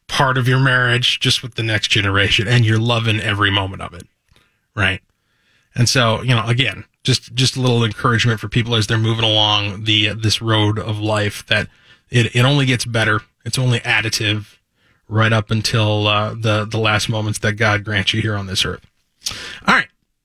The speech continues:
Let's talk about, <laughs> let's switch from that very uplifting. Then I, then I had to look at my stories. <laughs> I had to look at my headlines and be like, "Oh, jeez. Oh, man."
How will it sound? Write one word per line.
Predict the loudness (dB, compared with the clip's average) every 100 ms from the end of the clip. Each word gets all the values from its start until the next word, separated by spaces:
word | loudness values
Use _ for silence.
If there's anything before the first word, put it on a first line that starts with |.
| _ _ _ _ _ _
Let's | 0 0 0
talk | -4 -2 0
about, | 2 2 2 0 -6 -6 -4 -6
<laughs> | -14 _ _
let's | -2 0
switch | -2 -2
from | 2 4
that | 2
very | 2 2 2 0
uplifting. | -2 -2 -4 -2 -2 -2 -4 -14 -20 -20 -2
Then | 0
I, | 0
then | 0 0
I |
had | 0 -2
to |
look | -2 -2
at | 0
my | 0
stories. | 0 0 0 -2 -6 -8 -12 _
<laughs> | -12 0
I | 2 2 0 0 0 -2 _ -20 -12
had | -4 -2
to | -2
look | -2
at | 0
my | 2
headlines | 2 0 0
and | 2
be |
like, | 2 2
"Oh, | 0 0
jeez. | -2 -2 -2 -4 -10 _ _ _ _ _ _ _ 2
Oh, | 4 4
man." | 4 4 4 2